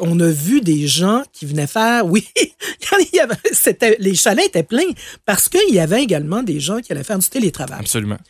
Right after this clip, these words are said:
Speaker 2: Ouais.
Speaker 1: Euh, ça, on le voit moins, même s'il y a encore cette mouvance-là vers le télé-, télétravail. Par contre, on remarque que les gens vont faire le même revenu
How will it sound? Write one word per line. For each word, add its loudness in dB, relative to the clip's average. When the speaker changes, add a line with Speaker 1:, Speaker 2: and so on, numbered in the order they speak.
Speaker 2:
Ouais. -10
Speaker 1:
Euh, 6
ça, 2
on 6
le 4
voit 2
moins, -2
même 0
s'il 2
y 4
a 2
encore 0
cette -4
mouvance-là -2
vers 0
le -4
télé-, -6
télétravail. -2
Par -6
contre, -4
on 6
remarque 2
que 0
les 2
gens 0
vont -2
faire -2
le -4
même 0
revenu 0